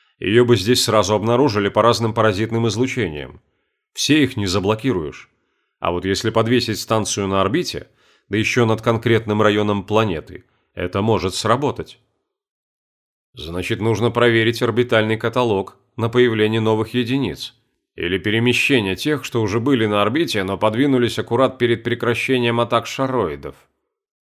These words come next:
"Совершенно верно. Ну и, конечно, исследование этого вашего строительного пластика.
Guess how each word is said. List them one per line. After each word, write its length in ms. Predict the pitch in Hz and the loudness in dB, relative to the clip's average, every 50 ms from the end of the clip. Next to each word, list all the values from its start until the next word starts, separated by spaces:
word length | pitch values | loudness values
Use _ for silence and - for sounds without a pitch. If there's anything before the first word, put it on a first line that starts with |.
| _ _ _ _ _ _ | _ _ _ _ _ _
"Совершенно 600 | - - - 92 82 85 80 - - 101 95 95 | -14 -10 -8 -6 -4 -4 -6 -4 -4 -4 -2 0
верно. 440 | 101 101 113 107 82 76 67 60 - _ _ _ _ _ _ _ _ _ _ _ _ _ _ _ _ _ _ | 0 0 0 0 0 -2 -6 -12 -16 _ _ _ _ _ _ _ _ _ _ _ _ _ _ _ _ _ _
Ну 120 | - 87 87 | -8 -6 -4
и, 80 | 90 | -2
конечно, 440 | 92 98 95 95 104 113 113 - 131 | -2 -2 0 0 0 0 0 0 0
исследование 600 | 131 123 - 110 101 95 90 101 113 120 131 135 | 0 0 -2 -2 -2 0 0 0 0 2 2 2
этого 260 | 127 127 123 120 110 | 0 0 0 0 2
вашего 300 | 101 104 101 - - 117 | 2 0 0 0 -2 -2
строительного 580 | 117 - - 127 127 127 117 - 117 123 127 139 | -2 -2 0 2 2 2 0 0 0 0 0 0
пластика. 580 | 135 151 135 107 - - - 113 - 120 113 | 2 0 0 -2 -2 -6 -10 -12 -12 -14 -14